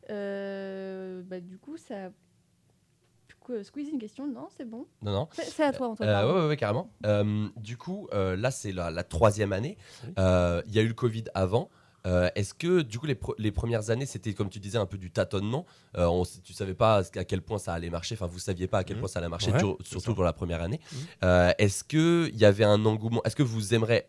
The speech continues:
Speaker 2: autant d'engouement, plus d'engouement pour cette année ? Genre, euh, comment vous le sentez, là, euh, cette année ? Qu'est-ce que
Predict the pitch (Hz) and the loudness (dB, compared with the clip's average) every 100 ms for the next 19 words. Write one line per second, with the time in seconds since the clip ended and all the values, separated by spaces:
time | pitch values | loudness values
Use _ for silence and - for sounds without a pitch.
0 | - 127 143 131 127 123 131 156 151 139 | 2 4 6 6 6 4 2 0 -4 0
1 | 135 127 123 135 156 131 131 123 127 160 | 0 0 0 0 -2 -6 0 2 4 2
2 | 180 131 110 104 - - - - 135 127 | 2 4 6 4 0 -20 -6 2 4 4
3 | 117 - 107 123 110 92 87 82 82 76 | 2 2 2 2 4 6 6 4 2 -2
4 | - 50 - 95 95 92 98 90 - 110 | -8 -10 -4 0 2 2 0 -2 -2 0
5 | 110 101 98 | 2 4 2